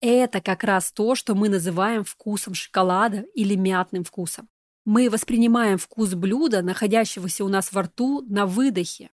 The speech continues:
Выдыхая, мы проталкиваем небольшие фрагменты пищи или напитка дальше в полость рта. Оттуда аромат, который по факту является молекулами пищи, попадает в носоглотку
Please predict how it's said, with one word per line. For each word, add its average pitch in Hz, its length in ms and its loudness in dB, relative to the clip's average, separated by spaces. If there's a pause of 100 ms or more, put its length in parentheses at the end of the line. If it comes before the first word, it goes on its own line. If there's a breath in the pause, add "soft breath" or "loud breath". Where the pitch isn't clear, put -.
(140)
Выдыхая, 214 640 0
мы 190 140 -2
проталкиваем 202 640 2
небольшие 190 480 0
фрагменты 190 500 -2
пищи 220 600 -2
или 202 180 -2
напитка 208 480 -4 (240)
дальше 202 500 0
в - 80 -12
полость 214 360 -2
рта. 185 380 -2 (200)
Оттуда 220 460 2
аромат, 180 420 0 (240)
который 220 320 2
по 226 80 0
факту 208 360 -2
является 190 480 0
молекулами 190 500 0
пищи, 190 400 -8 (220)
попадает 208 520 2
в - 60 -8
носоглотку 196 720 -2